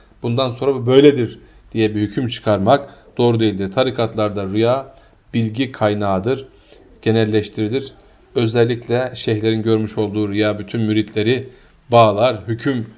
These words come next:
koymak için delil, e, konumundadır. Bunlar kesinlikle caiz değil. Böyle düşünmek yanlıştır.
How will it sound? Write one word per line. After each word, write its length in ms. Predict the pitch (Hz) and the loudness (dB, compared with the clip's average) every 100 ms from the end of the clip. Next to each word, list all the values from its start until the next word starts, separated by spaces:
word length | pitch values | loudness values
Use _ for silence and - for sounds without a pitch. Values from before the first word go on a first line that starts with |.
| _ _ - - | _ _ -20 -4
koymak 520 | 123 113 127 120 - | 0 2 0 -6 -8
için 420 | 117 - 135 101 | -8 -6 -4 0
delil, 300 | 107 123 110 92 - _ _ - | 2 2 0 -8 -20 _ _ -4
e, 1000 | 107 104 101 101 98 98 98 95 95 92 - - - | 0 0 0 -4 -4 -6 -4 -4 -4 -6 -10 -18 -10
konumundadır. 720 | 113 113 107 104 101 147 147 - - | -4 -2 -2 -4 -2 -4 -6 -14 -8
Bunlar 320 | 113 113 113 - _ _ _ _ _ _ - | -4 -4 -6 -14 _ _ _ _ _ _ -8
kesinlikle 720 | 113 - 95 87 123 120 104 | -6 -4 -6 -6 -4 -4 0
caiz 420 | 110 95 95 92 | 2 2 0 -2
değil. 300 | 101 104 101 | -2 -2 -2
Böyle 200 | 104 98 | -2 -2
düşünmek 400 | 95 98 101 - - - _ _ _ _ - | -6 -6 -6 -8 -12 -20 _ _ _ _ -2
yanlıştır. 560 | 110 98 92 90 127 | 0 0 -4 -8 -10